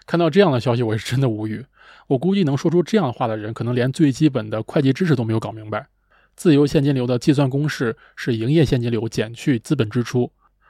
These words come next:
而卖出比特币的收入在财务报表里面是归类在投资现金流的部分，和营业现金流是半毛钱关系都没有。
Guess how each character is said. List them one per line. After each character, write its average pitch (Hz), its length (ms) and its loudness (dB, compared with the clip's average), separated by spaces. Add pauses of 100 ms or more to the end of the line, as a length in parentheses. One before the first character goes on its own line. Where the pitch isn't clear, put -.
(100)
而 147 160 2
卖 180 160 2
出 196 140 0
比 120 140 0
特 139 100 4
币 175 100 4
的 143 100 6
收 170 220 2
入 139 180 2
在 117 160 -2
财 - 200 -6
务 139 80 0
报 160 140 4
表 131 140 2
里 135 120 -2
面 113 200 -8 (220)
是 160 120 -4
归 196 160 4
类 170 160 6
在 131 200 2
投 - 280 -4
资 190 160 0
现 151 140 2
金 117 80 0
流 107 100 -4
的 107 80 -6
部 110 120 -6
分， 113 200 -10 (460)
和 180 160 4
营 135 160 6
业 190 100 6
现 156 140 4
金 147 80 2
流 139 100 2
是 - 100 -4
半 - 260 4
毛 120 120 2
钱 120 140 0
关 120 120 0
系 117 60 0
都 110 80 -4
没 107 120 -6
有。 117 160 -10